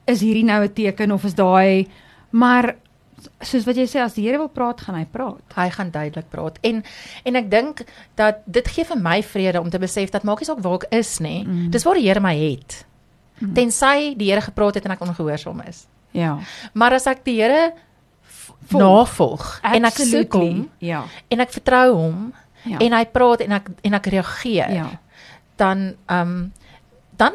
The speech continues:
Speaker 2: is ek altyd op die regte plek. So ek het, ek het onthou in daai tyd was ek in die kombuis gewees en ek het gestaan en kook, soos 'n mamma nou maar doen. En ek het van die, van die, ehm,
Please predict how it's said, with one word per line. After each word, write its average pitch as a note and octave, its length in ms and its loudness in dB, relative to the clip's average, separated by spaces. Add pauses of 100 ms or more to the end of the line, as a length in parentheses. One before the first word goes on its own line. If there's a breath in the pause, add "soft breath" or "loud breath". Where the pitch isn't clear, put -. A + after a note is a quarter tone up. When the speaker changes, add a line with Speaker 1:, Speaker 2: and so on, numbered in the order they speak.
(120)
Speaker 2:
is - 120 -2
ek - 180 -4
altyd D4+ 280 0
op - 80 -8
die F3 80 -2
regte C#3 320 -8
plek. - 400 -18 (500 loud breath)
So C#4+ 120 4
ek D4+ 180 4
het, F4+ 220 -4
ek D4 120 2
het F4 100 -2 (540)
onthou C4+ 280 4
in E4 80 0
daai G#3+ 180 6
tyd A3+ 220 2
was A3 100 -4
ek A#3+ 80 -2
in A3+ 60 -2
die A3 60 -2
kombuis F#3 440 4
gewees G3 340 4
en G3+ 80 2
ek G#3 100 2
het G#3 120 -2
gestaan A3+ 460 4
en G#3+ 180 2
kook, B3 640 2
soos - 220 -8
'n G#3+ 60 0
mamma G3 240 -2
nou A3 120 0
maar A#3 140 2
doen. G#3 320 2 (720 loud breath)
En G#3+ 220 4
ek A3 160 2
het A#3 140 -2
van A#3+ 120 0
die, A#3 180 0 (380)
van A#3+ 180 -4
die, A#3 300 0
ehm, G3+ 280 -2